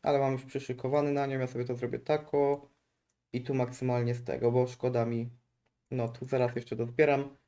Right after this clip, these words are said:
bo kupiłem przed chwilą, bo miałem maxa. Szkoda mi tego zużywać, bo wolę kupować tego. Mm, no nie, ich wolę kupować, nie? O, niż to zużywać, więc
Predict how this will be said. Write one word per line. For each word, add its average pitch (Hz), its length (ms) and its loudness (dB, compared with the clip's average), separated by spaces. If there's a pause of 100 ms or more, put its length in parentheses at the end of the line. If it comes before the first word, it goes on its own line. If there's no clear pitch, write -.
(260)
bo 120 380 4
kupiłem 131 400 -4
przed 131 160 -12
chwilą, 123 220 -2
bo 120 80 0
miałem 123 200 0
maxa. 139 400 -2 (320)
Szkoda 165 280 4
mi 143 100 4
tego 143 200 2
zużywać, 139 380 0
bo 131 120 -2
wolę 127 220 4
kupować 117 460 -2
tego. - 340 -4 (520)
Mm, - 440 -10 (380)
no 156 120 2
nie, 127 120 0 (140)
ich 127 160 -2
wolę 113 220 0
kupować, - 460 -4
nie? 143 160 -4 (420)
O, - 100 -10 (920)
niż 107 180 -8
to 110 120 -2
zużywać, 120 500 -8
więc - 180 -10